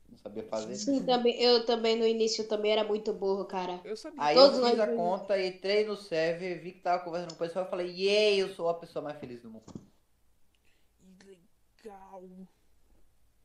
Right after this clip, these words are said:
Speaker 1: Aí
Speaker 2: Eu,
Speaker 1: depois
Speaker 2: desculpa.
Speaker 1: de um, aí depois de um tempo eu, eu conheci, é, um monte de pessoa que me trouxe vários servers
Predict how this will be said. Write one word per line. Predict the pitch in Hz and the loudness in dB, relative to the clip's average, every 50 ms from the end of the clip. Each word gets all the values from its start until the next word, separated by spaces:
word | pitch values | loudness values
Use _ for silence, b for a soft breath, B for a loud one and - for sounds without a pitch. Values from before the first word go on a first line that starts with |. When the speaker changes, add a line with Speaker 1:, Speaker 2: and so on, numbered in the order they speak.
| _ _ _ _ _ _ _ _ - - - - - - _ _ - | _ _ _ _ _ _ _ _ -20 -20 -20 -20 -20 -20 _ _ -16
Speaker 1:
Aí | - - 190 214 240 247 254 | -8 -6 -6 -4 -4 4 6
Speaker 2:
Eu, | 339 415 440 427 285 | 8 8 8 6 4
Speaker 1:
depois | - 381 381 | 4 4 4
Speaker 2:
desculpa. | - - - 381 233 220 | 4 4 4 4 2 2
Speaker 1:
de | - | -2
um, | - - _ _ _ | -12 -18 _ _ _
aí | - 220 226 226 214 | -2 -2 -2 0 0
depois | 226 226 226 - 233 233 226 | -2 -2 -2 -2 -4 -4 -2
de | 226 | -4
um | 226 214 | -4 -6
tempo | 220 - 190 185 196 190 190 185 | -6 -4 -4 -6 -4 -6 -4 -2
eu, | 185 175 165 - - | -2 -2 -2 -4 -4
eu | - 139 147 147 143 139 131 123 120 113 107 104 104 107 - - - _ _ _ _ _ _ _ | -4 -4 -2 -2 -2 -4 -4 -6 -6 -8 -10 -12 -14 -18 -20 -20 -20 _ _ _ _ _ _ _
conheci, | - 143 139 139 135 135 135 - - 127 127 120 113 107 104 101 104 _ _ _ _ | -12 -10 -8 -8 -10 -10 -12 -14 -14 -12 -10 -10 -10 -12 -14 -16 -20 _ _ _ _
é, | 104 101 101 101 98 98 98 95 92 92 92 90 90 92 _ _ _ _ _ _ _ _ _ _ _ - - - - _ _ _ _ _ _ _ _ _ _ _ | -10 -8 -6 -6 -6 -6 -8 -8 -10 -12 -14 -16 -18 -20 _ _ _ _ _ _ _ _ _ _ _ -20 -20 -20 -20 _ _ _ _ _ _ _ _ _ _ _
um | 104 113 | -20 -12
monte | 123 139 156 151 | -10 -10 -10 -10
de | - | -10
pessoa | - 143 143 143 - 135 127 131 | -10 -12 -12 -10 -10 -10 -10 -10
que | 131 - 117 | -10 -12 -16
me | 123 123 | -16 -16
trouxe | 113 - 127 120 120 - 120 | -14 -12 -12 -12 -12 -8 -4
vários | 120 120 120 120 117 - - | -4 -2 -2 -4 -6 -8 -6
servers | 113 110 120 127 127 127 135 143 143 147 | -6 -6 -4 -6 -8 -10 -10 -10 -10 -12